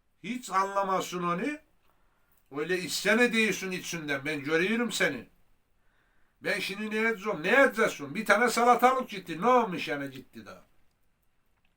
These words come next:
Bir tane patlıcanım kırıldı. Ben görüyorum oraya bir şey yok ki oraya. E ustam çatı delindi. E, etmemişsin onu çatıyı. Sakat etmişsin onu.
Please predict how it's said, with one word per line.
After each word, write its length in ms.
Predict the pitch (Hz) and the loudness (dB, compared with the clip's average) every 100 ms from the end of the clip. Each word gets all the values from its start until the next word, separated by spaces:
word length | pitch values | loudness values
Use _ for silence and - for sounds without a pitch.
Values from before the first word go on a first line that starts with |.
| - | -12
Bir 120 | 233 | -2
tane 280 | 190 220 233 | 0 0 2
patlıcanım 600 | 233 233 233 226 247 269 | 2 0 -4 -2 0 -2
kırıldı. 400 | 240 220 190 143 | -2 -2 -2 -4
Ben 140 | 151 | -6
görüyorum 360 | 143 190 247 240 | 0 0 0 2
oraya 300 | 254 254 240 | 4 4 4
bir 60 | 220 | 0
şey 160 | 226 | 0
yok 160 | 277 269 | 0 0
ki 140 | 285 | -2
oraya. 340 | 254 190 127 - _ | 0 -2 -4 -8 _
E 120 | 147 | -8
ustam 380 | 226 220 - 247 | -6 -6 -4 -4
çatı 380 | - 240 233 190 | 2 2 0 -2
delindi. 400 | 214 208 180 139 | -2 0 -4 -4
E, 140 | 180 | 0
etmemişsin 600 | 226 220 254 254 269 269 | 0 0 -2 -2 -4 -2
onu 220 | 254 233 202 | 0 0 0
çatıyı. 480 | 202 170 170 202 - _ | 0 0 -4 -8 -14 _
Sakat 380 | - 208 214 208 | -2 -2 0 -4
etmişsin 460 | 190 - 147 151 151 | -4 -8 -16 -12 -10
onu. 180 | 151 | -8